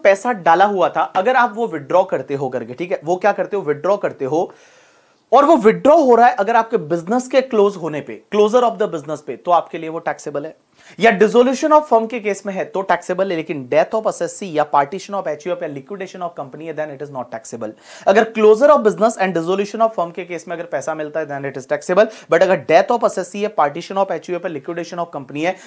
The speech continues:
then it is not going to be taxable, तो उस केस में टैक्सेबल नहीं होगा। अब एक और चीज समझना, आप अगर सेक्शन थर्टी थ्री ए बी और एबीए का डिडक्शन लेते हो तो आपको अपने ऑडिट करवानी पड़ेगी और ऑडिट रिपोर्ट सबमिट करवानी पड़ेगी। कब तक पता है? जो फ़ोर्टी फ़ोर ए बी में टाइम लिमिट दे रखी है,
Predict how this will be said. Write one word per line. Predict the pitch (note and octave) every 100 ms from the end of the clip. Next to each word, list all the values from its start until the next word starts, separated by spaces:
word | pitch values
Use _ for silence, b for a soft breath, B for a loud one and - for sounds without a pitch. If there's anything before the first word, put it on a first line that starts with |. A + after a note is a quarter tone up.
| B
then | D#3+ F3
it | D3
is | C3
not | D3 F#3 D3+
going | C#3+ C#3+
to | D3
be | D3
taxable, | B2 - C#3+ D#3
तो | - D#3
उस | -
केस | C3+ C#3+
में | C3
टैक्सेबल | B2+ C#3+ D3+ F#3+ _ C#3
नहीं | C#3 D3+ D#3+ C#3+
होगा। | C3 B2+ B B B -
अब | D4
एक | C4
और | C4
चीज | G3+ D3
समझना, | B2+ A2+ B2+ B B B A3
आप | B3+ D#4+
अगर | C#4 E4
सेक्शन | B3 - B3+
थर्टी | B3 F3 A3
थ्री | G#3+ A3+ F3
ए | E3+
बी | G#3+
और | A3 F3+
एबीए | E3+ F#3+
का | G3
डिडक्शन | D#3+ D3+ D3+ F#3
लेते | D#3+ F#3+
हो |
तो | G3+ D#3
आपको | - G#3+ G#3
अपने | F#3+ - D#3
ऑडिट | D#3+ A3 -
करवानी | D#3 C#3+ C#3+
पड़ेगी | C#3 A2+ A2+ B B -
और | - G#3
ऑडिट | G#3+ C#4 D4+
रिपोर्ट | B3+ C4+
सबमिट | - F#3+ G#3+ A3
करवानी | F#3+ E3 F3
पड़ेगी। | F3 D3+ D3+ D3+
कब | F#3+ F#3
तक | A3+ A3
पता | G#3 A3
है? |
जो | F#3
फ़ोर्टी | G#3 F#3 F3 G#3
फ़ोर | A3+ A3
ए | E3+
बी | G3+
में | G3
टाइम | F#3+ C#3
लिमिट | C3 B2+ C3
दे | A#2
रखी | A2+ C#3
है, | B2